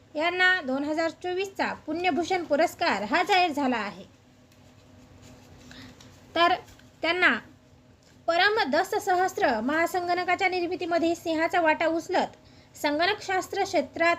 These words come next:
केलेल्या अतुलनीय योगदानाबद्दल त्यांना हा पुरस्कार जाहीर झाला आहे. या पुरस्काराची रक्कम अगोदर एक लाख रुपये होती, आता ती रक्कम दोन लाख रुपये करण्यात आली आहे. या पुरस्काराची सुरुवात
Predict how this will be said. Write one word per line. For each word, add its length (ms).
केलेल्या 380
अतुलनीय 680
योगदानाबद्दल 920
त्यांना 340
हा 120
पुरस्कार 560
जाहीर 260
झाला 240
आहे. 300
या 120
पुरस्काराची 720
रक्कम 460
अगोदर 280
एक 280
लाख 220
रुपये 200
होती, 300
आता 260
ती 160
रक्कम 360
दोन 220
लाख 180
रुपये 260
करण्यात 380
आली 180
आहे. 260
या 120
पुरस्काराची 600
सुरुवात 440